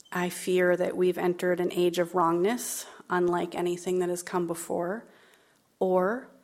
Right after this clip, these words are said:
that white people, straight people, especially straight white people, especially straight white men,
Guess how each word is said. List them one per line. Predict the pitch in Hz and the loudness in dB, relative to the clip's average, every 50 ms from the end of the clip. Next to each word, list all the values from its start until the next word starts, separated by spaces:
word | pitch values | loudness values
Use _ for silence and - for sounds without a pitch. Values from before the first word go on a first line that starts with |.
| _ - - - _ _ | _ -20 -20 -20 _ _
that | 185 190 180 175 - | 0 0 0 0 2
white | 180 185 175 175 180 - - | 2 2 2 2 2 -2 -4
people, | - 196 202 - - 262 294 339 330 330 - | -4 -4 -4 -2 -2 -2 0 0 -2 -4 -6
straight | - - - - 185 180 190 - - | -10 -10 -2 0 0 0 0 -4 -8
people, | - 226 226 226 - 277 294 311 | -10 -10 -8 -4 -2 -2 0 0
especially | - - - - - 190 180 - - 196 190 185 | 0 -2 -4 -2 -2 -2 -2 -2 -4 -4 -4 -4
straight | - - - 190 190 190 | -4 -2 0 0 0 0
white | - 185 185 196 214 - | 0 -2 -2 -2 -4 -6
people, | - 269 269 269 - 285 302 311 302 | -8 -10 -10 -6 -4 -4 -2 -2 -4
especially | 220 - - - 190 185 185 - - 196 185 190 | -4 -8 -6 -4 -4 -4 -4 -4 -4 -4 -2 -2
straight | 185 - - 190 185 190 190 | -4 -4 -2 -2 -2 0 0
white | 196 185 185 190 - | 0 0 0 0 0
men, | 185 180 175 180 196 247 302 - | 0 0 0 0 0 -2 -4 -6